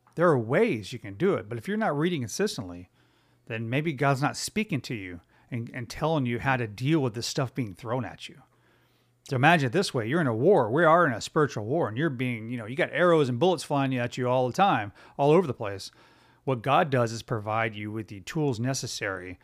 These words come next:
to combat those things. He doesn't necessarily eliminate them.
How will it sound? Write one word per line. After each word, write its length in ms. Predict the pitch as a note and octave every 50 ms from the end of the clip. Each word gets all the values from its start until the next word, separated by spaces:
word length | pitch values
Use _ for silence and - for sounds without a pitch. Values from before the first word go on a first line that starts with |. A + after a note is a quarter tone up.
| _ _ _ -
to 160 | - - A#2+
combat 560 | A2 - - F#2+ F#2+ F2+ G2 A2 B2 D3 -
those 240 | - G#2 F2 E2 -
things. 420 | - - - - C3+ B2+ - - - _ _ _ _ _ _ _
He 100 | _ B2+
doesn't 320 | A2+ A#2+ C3 B2+ D3 C3+ A#2
necessarily 640 | B2 B2+ B2 - A#2 - - C3 A2+ G#2 G#2 G#2+
eliminate 680 | G#2 G2 F#2+ F#2 F#2 G2 A2+ A#2 A2+ G2+ F2+ E2+ - _
them. 260 | - - - A2+ A2